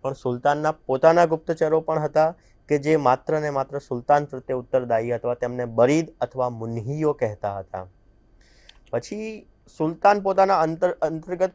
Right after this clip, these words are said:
પ્રતિભાશાળી દાસોને સંરક્ષણ આપતો હતો અને અમીરોના સમાનના અંતર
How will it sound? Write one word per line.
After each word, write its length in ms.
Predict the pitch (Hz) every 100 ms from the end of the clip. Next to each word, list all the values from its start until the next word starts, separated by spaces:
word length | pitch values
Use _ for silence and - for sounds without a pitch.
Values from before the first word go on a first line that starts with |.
| -
પ્રતિભાશાળી 720 | 147 185 185 196 - 180 180
દાસોને 440 | 156 143 - 165
સંરક્ષણ 520 | 165 135 147 - 156
આપતો 320 | 147 139 147 143
હતો 180 | 147
અને 200 | 147 143
અમીરોના 520 | 143 127 147 165 160 160
સમાનના 540 | 143 135 135 139 135
અંતર 380 | 135 135 202